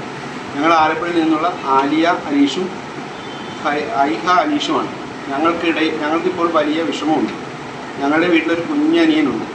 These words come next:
ആ കുഞ്ഞിനെക്കുറിച്ച് കുറച്ച് അസുഖങ്ങളുണ്ട്. ഡോക്ടർമാരും രാവിലെ ചേച്ചിമാരും ചേട്ടന്മാരും ശ്രദ്ധിക്കാത്തത് കൊണ്ടാണത്രേ ഞങ്ങളുടെ കുഞ്ഞിന്, കുഞ്ഞനിയന് ഇങ്ങനെ സംഭവിച്ചത്. ഇപ്പോൾ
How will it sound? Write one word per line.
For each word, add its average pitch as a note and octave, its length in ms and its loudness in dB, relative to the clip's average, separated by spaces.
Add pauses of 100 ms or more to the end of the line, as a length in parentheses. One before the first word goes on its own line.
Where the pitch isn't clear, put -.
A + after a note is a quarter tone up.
(140)
ആ - 20 0 (120)
കുഞ്ഞിനെക്കുറിച്ച് D#3 680 0 (340)
കുറച്ച് D3+ 300 -2
അസുഖങ്ങളുണ്ട്. D#3 540 0 (640)
ഡോക്ടർമാരും D#3+ 540 2
രാവിലെ D3+ 400 2
ചേച്ചിമാരും D#3 520 0
ചേട്ടന്മാരും D#3 540 -2
ശ്രദ്ധിക്കാത്തത് E3 680 -2
കൊണ്ടാണത്രേ D3+ 500 0 (540)
ഞങ്ങളുടെ D#3 340 2
കുഞ്ഞിന്, D3+ 360 4 (220)
കുഞ്ഞനിയന് D#3 520 2
ഇങ്ങനെ D3 260 0
സംഭവിച്ചത്. B2 420 -4 (640)
ഇപ്പോൾ F3 180 0